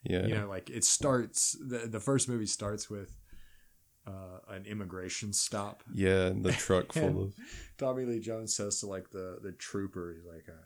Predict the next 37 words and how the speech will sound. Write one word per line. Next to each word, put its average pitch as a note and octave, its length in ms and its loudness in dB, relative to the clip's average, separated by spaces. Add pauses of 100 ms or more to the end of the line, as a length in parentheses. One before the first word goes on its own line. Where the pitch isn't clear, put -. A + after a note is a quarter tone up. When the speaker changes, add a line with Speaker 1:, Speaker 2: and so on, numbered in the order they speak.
(100)
Speaker 2:
"Get B2+ 140 -4
back C3+ 200 -4
to A#2+ 80 -4
work, B2 340 -2
uh, F#2 160 -2
protecting A2+ 520 -6
us F2+ 140 -6
from E2+ 220 -10 (580)
the F2 80 -12
dangerous C#3+ 640 0
aliens," F#2+ 800 0
Speaker 1:
<laughs> F#2+ 40 0
Speaker 2:
you G#2+ 80 10
Speaker 1:
Yeah. G2+ 80 10
Speaker 2:
know, F2+ 220 4 (320)
as G2 160 -4
if G2+ 120 -8
to G2+ 80 -2
say, F2+ 480 -2 (1120)
"There's G#2 180 -4
nothing F2 300 -6
dangerous F2 560 -6
about B1 340 -10 (280)
immigrants. F#2+ 580 -8
Speaker 1:
Yeah. - 200 0 (220)
Speaker 2:
There F#2+ 180 -10
is E3+ 200 2
something F#2+ 220 -6
dangerous E2 420 -14
about G#2 280 -12 (100)
actual, G2+ 680 -14 (100)
you - 100 -8
know, - 240 -16 (920)
outer F#2+ 180 -6
space - 360 -6
aliens." - 460 -10
Speaker 1:
Yeah. - 80 -8